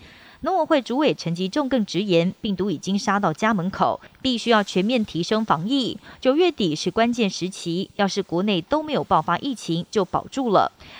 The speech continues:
但是不少民众担心非洲猪瘟是否会传染给人类，不小心吃到感染病毒的猪肉制品又会如何？对此，医师表示，由于病毒不会感染人类，因此若是吃下含有非洲猪瘟病毒的食物，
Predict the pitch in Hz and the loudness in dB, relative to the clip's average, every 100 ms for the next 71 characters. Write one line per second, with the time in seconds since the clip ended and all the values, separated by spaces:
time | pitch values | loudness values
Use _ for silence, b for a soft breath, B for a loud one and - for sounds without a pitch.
0 | B 302 320 359 330 185 190 220 202 240 | B -4 -2 -2 0 0 0 0 0 0
1 | 240 254 262 269 - 220 220 214 214 214 | -2 -2 -2 -2 -2 0 0 -2 0 0
2 | 214 - 330 139 175 180 165 185 196 151 | 0 -2 -2 0 -2 -2 -2 -2 -2 -2
3 | 143 170 262 208 - B 233 170 151 202 | -2 2 2 2 -2 B -4 -2 -2 -4
4 | 202 208 208 165 165 185 143 - 208 165 | -4 -2 2 2 2 -2 -4 -4 -4 0
5 | 175 175 214 185 190 311 208 165 - 180 | -2 0 0 0 0 -4 -2 -4 -2 -2
6 | 175 151 175 - 156 180 - B B B | -2 -4 -4 -2 0 0 -4 B B B
7 | B - 349 - - 277 - 320 247 147 | B -2 -2 -2 -4 -2 0 2 2 2
8 | - 226 196 - 190 226 233 269 233 180 | -2 0 0 0 0 0 0 -4 -2 0
9 | 196 185 185 208 165 208 151 117 147 202 | 0 0 0 0 0 0 0 -2 -2 2
10 | 247 98 - B 208 311 277 233 277 320 | 2 0 -10 B -14 -10 -6 -4 -2 -2
11 | 262 - 240 220 220 185 190 165 139 208 | -4 -6 -4 0 0 0 -2 -4 -2 -4
12 | 208 208 208 202 208 208 - 196 160 175 | -2 -2 -2 -2 -2 -2 -4 -6 -2 -4
13 | - 175 - 254 | -4 -4 0 0